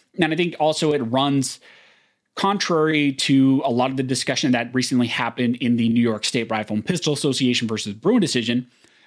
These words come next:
which dealt with New York's, um, concealed carry restrictions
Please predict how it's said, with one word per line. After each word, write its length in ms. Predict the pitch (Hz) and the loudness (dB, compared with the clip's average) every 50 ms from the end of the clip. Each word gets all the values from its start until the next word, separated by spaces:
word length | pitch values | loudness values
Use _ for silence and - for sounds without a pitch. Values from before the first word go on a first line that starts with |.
| _ - | _ -2
which 300 | 147 151 - 143 131 113 | -2 -2 -2 -4 -2 0
dealt 360 | 156 156 160 160 - - 156 | 0 0 0 -2 -4 -4 -2
with 260 | 151 147 143 - - - | -2 -2 -2 -4 -6 -4
New 180 | 131 131 151 160 | 0 2 2 4
York's, 500 | 165 147 143 139 143 143 139 - - - - - - - - - _ | 4 4 4 2 2 0 -2 -6 -8 -10 -12 -20 -20 -20 -20 -16 _
um, 380 | - 117 117 113 113 113 110 - _ - | -4 -4 -2 0 0 -2 -2 -4 _ -6
concealed 520 | 147 131 - - - 151 147 147 143 143 | -4 -4 -2 -2 0 2 2 0 0 -4
carry 280 | - - 135 131 127 131 | -4 -4 -2 0 0 0
restrictions 840 | 120 117 110 - - 180 170 170 - - 160 160 165 160 156 - - | 0 0 0 0 0 0 0 0 0 0 2 2 2 0 0 -2 -8